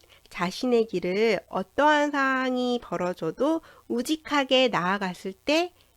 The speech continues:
이렇게 아름다움을 구축할 수 있는 게 아닐까라는 생각을 하게 됐고, 이 시도 저한테는 그런 의미로 다가오더라고요. 제가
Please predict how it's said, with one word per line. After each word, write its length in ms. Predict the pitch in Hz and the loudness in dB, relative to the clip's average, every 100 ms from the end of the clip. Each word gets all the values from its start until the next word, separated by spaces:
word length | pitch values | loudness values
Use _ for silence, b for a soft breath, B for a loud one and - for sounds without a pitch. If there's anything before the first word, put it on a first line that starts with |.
| - | -8
이렇게 420 | 196 - 208 - | -8 -6 -8 -6
아름다움을 540 | - 170 175 170 170 170 | -4 -4 -4 -6 -8 -10
구축할 420 | - - - 202 | -10 -14 -8 -8
수 160 | - | -4
있는 160 | 180 180 | -4 -4
게 80 | 175 | -6
아닐까라는 960 | 165 175 185 - 220 220 220 175 170 | -6 -6 -4 0 2 4 2 0 -2
생각을 800 | 220 247 247 226 185 170 196 170 - B B B | -2 -2 0 0 0 0 2 0 -2 B B B
하게 360 | - 254 254 | -6 -2 -2
됐고, 440 | - 165 - 277 294 | -4 -8 -4 -2 -2
이 180 | 208 196 | -2 -6
시도 420 | - 277 277 269 | -4 -4 0 -2
저한테는 580 | 196 180 175 180 175 175 | -2 -6 -4 -4 -4 -6
그런 380 | - 202 226 196 | -6 0 0 0
의미로 340 | 165 170 - | -2 -4 -6
다가오더라고요. 920 | - 170 175 170 165 160 165 - 156 170 _ _ _ _ _ - B B B B B | -10 -12 -10 -10 -10 -12 -12 -10 -10 -10 _ _ _ _ _ -20 B B B B B
제가 600 | - 214 220 214 214 214 | 4 8 10 10 10 6